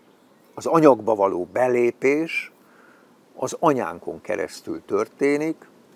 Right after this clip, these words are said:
és ezért nyugodtan mondhatnám, hogy ez felér egy szentséggel. Hogy a nagyon, nagyon erőteljes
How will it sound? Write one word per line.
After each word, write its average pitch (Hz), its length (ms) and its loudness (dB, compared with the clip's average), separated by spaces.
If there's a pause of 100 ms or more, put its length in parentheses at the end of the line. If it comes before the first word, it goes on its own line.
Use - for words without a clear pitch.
(1700)
és - 180 -14
ezért 143 460 2
nyugodtan 127 500 -2
mondhatnám, 123 1000 -6
hogy 95 220 -6 (120)
ez 131 520 2 (580)
felér 135 520 4
egy 131 160 -4
szentséggel. 78 1000 -8 (1600)
Hogy 110 160 -4
a 120 60 0
nagyon, 143 420 2
nagyon 151 300 0
erőteljes 120 920 2